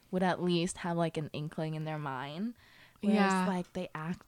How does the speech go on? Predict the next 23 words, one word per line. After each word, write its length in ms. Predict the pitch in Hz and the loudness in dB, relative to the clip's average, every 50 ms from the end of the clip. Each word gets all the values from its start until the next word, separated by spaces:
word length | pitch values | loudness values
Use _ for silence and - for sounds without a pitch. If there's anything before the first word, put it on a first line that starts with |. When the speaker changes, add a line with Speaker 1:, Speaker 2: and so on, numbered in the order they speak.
| - 175 | -2 0
Speaker 1:
the 120 | - 175 160 | 0 0 -2
same, 480 | - - - 160 160 160 160 160 165 170 | 0 -2 0 2 2 4 4 4 4 4
their 140 | 160 156 | 4 2
mannerisms 840 | 156 156 151 151 151 151 151 156 170 151 165 165 156 160 160 160 - | 2 0 -2 -2 -2 -2 -2 0 0 2 2 2 4 2 2 0 0
are 160 | 151 151 156 | 0 0 0
the 120 | 156 170 165 | 2 0 -2
same. 640 | - - 170 160 160 160 160 160 156 156 160 160 165 - _ _ _ | -2 0 0 0 2 2 0 0 -2 -2 -4 -4 -6 -8 _ _ _
Speaker 2:
Well, 100 | 247 262 | 6 6
I 80 | 277 277 | 6 6
think 240 | - 403 440 480 | 6 2 2 4
she's 280 | - - 349 311 294 - - - _ _ _ _ _ _ _ | 4 6 6 6 6 4 0 -6 _ _ _ _ _ _ _
hoping 420 | - - 226 247 254 - 269 247 226 | 0 6 6 6 8 8 8 8 8
to 60 | 208 185 | 6 4
tell 260 | - - 196 185 180 | 0 0 0 0 2
them 160 | 180 175 175 | 2 0 0
the 80 | 165 - | -2 -2
truth 500 | - - - 220 220 214 190 180 - - - | -2 -2 0 2 2 2 2 0 -4 -8 -8
because 720 | 175 170 - - - 165 170 170 170 160 165 - - - - - - - - - - - - | -8 -8 -6 -6 -4 -2 -2 -2 -4 -2 -2 -2 -2 -2 -6 -10 -18 -20 -20 -20 -20 -10 2
Jane 220 | - 214 208 202 | 6 6 6 8
says 360 | - - - - 196 190 180 | 6 4 2 4 4 4 4
something 320 | - 190 185 180 165 170 170 | 2 2 0 0 0 -2 -4
about, 280 | 147 - 170 156 - | -4 -4 -4 -4 -2
like, 180 | - 170 170 | -2 -4 -4